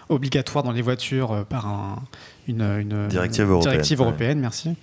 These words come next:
Speaker 1: Euh, voilà. Alors, qu'est-ce qui se passe ? Il se passe que l'essence a augmenté de dix-neuf centimes par litre depuis, euh, depuis l'élection de Macron, puisque Macron est directement interpellé, et le diesel est, a plus augmenté, il a augmenté de trente et un centimes par litre. C'est une hausse, euh, qui est, euh, due pour un tiers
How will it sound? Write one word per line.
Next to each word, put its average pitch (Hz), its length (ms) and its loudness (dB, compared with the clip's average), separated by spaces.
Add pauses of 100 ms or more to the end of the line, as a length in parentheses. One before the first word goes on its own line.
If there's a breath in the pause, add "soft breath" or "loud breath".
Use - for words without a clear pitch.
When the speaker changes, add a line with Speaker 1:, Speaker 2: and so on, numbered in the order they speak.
(480 loud breath)
Speaker 1:
Euh, 107 680 2
voilà. 113 180 0
Alors, 113 180 -6
qu'est-ce 180 180 0
qui 170 80 -2
se - 80 -4
passe ? 170 300 0
Il 131 60 -6
se - 60 -10
passe 147 200 0
que 131 100 -4
l'essence 117 640 0
a 120 100 0
augmenté 117 360 -2
de 113 120 -6
dix-neuf 175 300 0
centimes 156 420 0
par 139 180 0
litre 160 340 -4
depuis, 127 340 -2
euh, 98 220 0
depuis 101 280 -6
l'élection 110 320 -4
de 113 40 -2
Macron, 113 340 0
puisque - 220 -12
Macron 107 320 -6
est - 20 -2
directement 107 400 -4
interpellé, 143 360 -2
et 165 60 4
le 135 80 6
diesel 135 380 0
est, 107 200 0
a 110 220 -2
plus 139 180 -2
augmenté, 123 360 2
il 170 40 0
a 143 40 2
augmenté 123 260 -2
de 139 80 0
trente - 280 0
et 175 40 4
un 170 80 2
centimes 156 380 -2
par 127 180 0
litre. - 320 -6 (560 loud breath)
C'est - 220 -4
une 151 120 2
hausse, 160 360 2
euh, 117 140 4
qui 123 400 -2
est, 120 180 2
euh, 101 240 2
due 127 240 -4 (220)
pour - 200 0
un 185 120 4
tiers - 440 -2